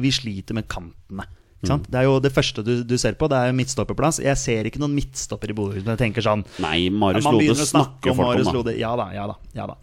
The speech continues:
Speaker 1: Jeg, jeg, jeg skjønner det. Han hadde et drømmetreff der i krysset, men, eh,
Speaker 2: <laughs>
Speaker 1: jeg, jeg tror
Speaker 2: Basert på det skuddet
Speaker 1: ja,
Speaker 2: skal
Speaker 1: ikke
Speaker 2: han på
Speaker 1: sant?
Speaker 2: landslaget.
Speaker 1: Jeg tror ikke det gir han landslagsplass, men, eh, kollektivet Glimt har vært, har vært kjempebra.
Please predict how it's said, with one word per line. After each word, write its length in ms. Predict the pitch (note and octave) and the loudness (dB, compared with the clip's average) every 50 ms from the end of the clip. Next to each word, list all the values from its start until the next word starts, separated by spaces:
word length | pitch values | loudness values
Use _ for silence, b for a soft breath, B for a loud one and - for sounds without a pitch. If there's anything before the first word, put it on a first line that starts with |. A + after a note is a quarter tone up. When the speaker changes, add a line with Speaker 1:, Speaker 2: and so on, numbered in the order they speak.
| b b b b b b b b | b b b b b b b b
Speaker 1:
Jeg, 280 | - G#2 G#2 G#2 G#2 | -6 -4 -2 -2 -2
jeg, 380 | G#2 G#2 G2+ G2+ G2+ G#2 G#2 G2 F#2+ G#2 | -2 -4 -4 -4 -4 -6 -6 -6 -4 -4
jeg 100 | G#2+ - | -4 -4
skjønner 240 | G#2+ G#2 G#2+ G#2+ | -4 -4 -4 -4
det. 60 | G#2 G2+ | -4 -2
Han 80 | A2 G#2+ | -2 -2
hadde 140 | G2+ G#2 G2+ | 0 0 -2
et 140 | F#2+ G2 G2+ | -4 -4 -4
drømmetreff 460 | G#2+ G#2+ G2 F#2+ F#2 - - G2 - - | -2 -2 -2 -2 -4 -4 -4 -4 -6 -6
der 160 | G2+ G2 G2 | -6 -6 -6
i 60 | G2+ | -6
krysset, 320 | - G2 - - - - G#2 G2+ | -6 -8 -6 -6 -6 -4 -4 -4
men, 180 | G#2 G2+ G2+ G2+ | -4 -6 -6 -6
eh, 240 | G2+ G2 F#2+ - - - | -6 -6 -6 -6 -10 -4
Speaker 2:
<laughs> 100 | - - | -2 -2
Speaker 1:
jeg, 220 | D#3 - - - - - - | -2 0 -2 -4 -6 -4 -4
jeg 100 | - C#3 | -4 -2
tror 140 | - - - - D#3+ | 2 2 2 4 4
Speaker 2:
Basert 240 | D3 G2 F#2 - | 4 4 4 4
på 80 | - A#2 G2+ G#2+ | 2 4 4 4
det 80 | F#2+ F#2+ A#2+ | 2 2 2
skuddet 160 | - - - | 0 2 6
Speaker 1:
ja, 80 | D#3+ D#3 | 8 8
Speaker 2:
skal 80 | E3 E3 | 8 8
Speaker 1:
ikke 0 | |
Speaker 2:
han 160 | E3 - - | 8 8 6
på 0 | |
Speaker 1:
sant? 140 | C#3+ A2 F#2+ | 6 6 4
Speaker 2:
landslaget. 280 | F2+ - F2+ F2 E2+ - | 4 2 0 0 0 0
Speaker 1:
Jeg 60 | - C#3+ | 0 2
tror 80 | C#3 | 0
ikke 100 | D3 C#3+ | 2 2
det 60 | C#3 C3 | 4 4
gir 80 | B2 | 4
han 100 | B2 A#2+ A2+ | 2 0 -2
landslagsplass, 500 | G#2+ G#2 G#2+ G#2+ G2 - A#2+ A#2 - - - - - | -2 -4 -6 -8 -6 -4 -4 -4 -4 -6 -8 -8 -6
men, 160 | B2 B2 B2 B2+ B2 | -4 -4 -2 -2 -2
eh, 100 | B2 A#2+ A#2+ | -2 -2 0
kollektivet 520 | - B2+ A2+ A2 A2+ A2 - B2+ A#2+ B2 A#2 A#2 | 2 2 2 2 0 0 0 0 0 2 2 2
Glimt 240 | A2+ A#2+ C3 C3 | 0 0 0 0
har 100 | B2+ A#2 A2+ | 0 0 0
vært, 260 | G#2+ - - - A#2 | 0 -2 -4 -4 -2
har 120 | A2 G#2 A2+ A2+ | -2 -2 -2 -4
vært 160 | - - - | -4 -4 -4
kjempebra. 380 | A2+ G#2 - G2+ F#2+ G#2 G#2 | -4 -4 -6 -6 -6 -6 -6